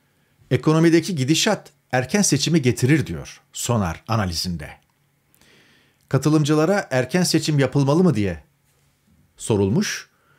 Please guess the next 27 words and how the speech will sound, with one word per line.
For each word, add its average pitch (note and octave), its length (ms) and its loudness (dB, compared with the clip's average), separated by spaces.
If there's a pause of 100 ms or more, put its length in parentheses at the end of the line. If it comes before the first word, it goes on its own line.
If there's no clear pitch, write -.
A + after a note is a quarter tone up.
(540)
Yüzde A#2+ 340 4
elli C#3+ 180 4
bir E3+ 120 4
nokta A#2 320 0
dört E3+ 220 0
"yapılmalı." G2+ 500 0
demiş. - 540 -14 (580)
"En G#3+ 140 4
önemli F3+ 320 4
sorun A#2+ 360 0
nedir?" A#2+ 300 2
diye F#2 160 0
sorulmuş. F#2+ 800 -4 (520)
Yüzde A2 360 2
elli A2 180 2
beş D#3+ 280 0
"ekonomi." G2 440 -2
demiş. - 540 -14 (520)
Ve F3 260 0 (280)
Sonar'ın A#2 480 0
an-, A2+ 220 -4
analizi G#2+ 400 -2
şu. D#2+ 360 -8 (360)
"Uzun D3+ 260 4
süredir G#2+ 340 2
ekonomi G#2 420 0
Türkiye'de C3+ 680 -2